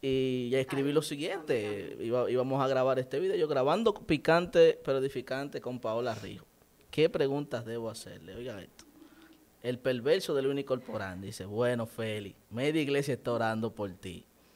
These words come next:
Speaker 1: Mete mano,
Speaker 2: <laughs>
Speaker 1: harían una, una buena mezcla", dice. Aquí dicen también, "Brother, pregúntale, ¿quieres ser mi novia? Y celebramos contigo, y entra en la tierra prometida", y qué sé yo, qué sé yo cuánto.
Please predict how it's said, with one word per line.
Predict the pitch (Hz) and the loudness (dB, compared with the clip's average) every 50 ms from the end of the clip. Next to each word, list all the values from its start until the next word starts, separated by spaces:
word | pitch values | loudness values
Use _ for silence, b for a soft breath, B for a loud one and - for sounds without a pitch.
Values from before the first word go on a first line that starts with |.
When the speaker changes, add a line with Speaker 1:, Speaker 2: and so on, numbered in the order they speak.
| b b b b b - | b b b b b -10
Speaker 1:
Mete | - 110 139 165 180 190 - - 190 185 | -4 2 6 8 8 10 10 10 10 10
mano, | 170 170 175 175 170 156 147 131 123 110 - - - - | 10 10 10 10 10 10 8 6 4 0 -4 -6 -8 -12
Speaker 2:
<laughs> | - - - | -10 0 6
Speaker 1:
harían | - 160 151 151 160 185 208 196 180 185 | 10 10 10 10 10 10 8 8 8 8
una, | 185 180 175 170 156 - | 6 6 6 6 6 4
una | 165 185 185 180 165 | 6 8 10 10 10
buena | 147 151 160 160 160 151 | 10 10 8 10 8 8
mezcla", | 143 139 139 135 131 127 - - - 107 104 104 | 6 6 4 4 4 2 0 -4 -8 -6 -4 -4
dice. | 110 110 104 - - - - - - _ _ - - - - - - - - - - - - - - | -2 -4 -4 -6 -10 -14 -16 -20 -20 _ _ -20 -20 -20 -20 -20 -20 -20 -20 -20 -16 -16 -16 -10 -8
Aquí | 117 110 - - 139 139 | -10 -8 -4 -2 0 2
dicen | 131 139 131 - 135 120 113 | 2 2 0 0 0 -2 -2
también, | 113 117 113 113 113 120 123 120 113 | -2 -2 -2 0 0 0 0 0 2
"Brother, | 123 143 170 170 160 147 139 - | 6 10 10 12 10 10 8 4
pregúntale, | - 151 147 143 160 180 196 196 170 - 165 147 139 135 113 - B B B B B B B - | 4 4 6 6 6 6 4 4 6 8 8 8 8 6 2 0 B B B B B B B 0
¿quieres | - 156 190 214 208 208 | 6 8 10 10 10 10
ser | 202 190 190 | 8 6 6
mi | 185 190 | 4 6
novia? | 185 185 175 156 143 135 127 123 | 6 8 8 8 6 6 4 4
Y | |
celebramos | 123 - 123 127 127 123 139 151 160 160 | 4 4 6 6 8 8 6 6 6 4
contigo, | - 143 131 117 - 151 156 156 156 139 139 135 113 b b b b b b b b b b - | 4 2 0 0 2 4 4 4 6 6 4 4 2 b b b b b b b b b b -8
y | - 120 123 123 123 | -2 0 2 4 4
entra | 123 113 113 139 | 4 4 6 6
en | 147 139 | 8 8
la | 135 | 8
tierra | - 135 143 143 127 | 6 6 4 4 4
prometida", | - 131 127 123 117 - - 147 160 165 160 156 151 147 151 147 143 139 127 | 2 2 2 2 0 2 2 4 4 4 4 4 4 4 4 4 4 4 2
y | 123 | 0
qué | 113 - 123 | -2 -6 -8
sé | - 117 | -8 -6
yo, | 113 | -4
qué | - 127 | -4 -4
sé | - - 127 | -2 -2 -2
yo | - | 2
cuánto. | - 147 151 151 151 139 127 - 131 123 123 | 4 4 6 6 6 4 2 2 0 0 0